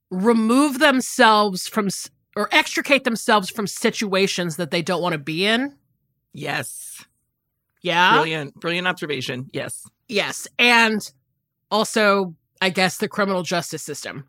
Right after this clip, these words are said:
Speaker 1: <laughs> So.
Speaker 2: <laughs>
Speaker 1: But
Speaker 2: Also that's, also that's.
Speaker 1: Also
Speaker 2: From different angles. But yeah, I'm,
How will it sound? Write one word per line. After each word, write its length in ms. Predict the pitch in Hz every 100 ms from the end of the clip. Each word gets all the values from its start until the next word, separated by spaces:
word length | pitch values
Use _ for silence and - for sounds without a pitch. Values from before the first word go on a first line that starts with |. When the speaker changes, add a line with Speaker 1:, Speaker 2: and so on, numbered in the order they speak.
| _
Speaker 1:
<laughs> 240 | - - 381 - - 415 - 403 - -
So. 360 | 285 208 233 _ _ _ _ _ _ _ _ - - - -
Speaker 2:
<laughs> 20 | 285 - - 285 285 240 175 _ - - - - 190
Speaker 1:
But 160 | 190 -
Speaker 2:
Also 360 | 202 202 214
that's, 520 | 180 - 90 - - -
also 280 | - - 131
that's. 420 | 55 - - -
Speaker 1:
Also 260 | 196 156 139
Speaker 2:
From 160 | 180 190
different 300 | 220 165 90
angles. 360 | 120 64 64 - _
But 120 | -
yeah, 180 | 147 131
I'm, 260 | 120 185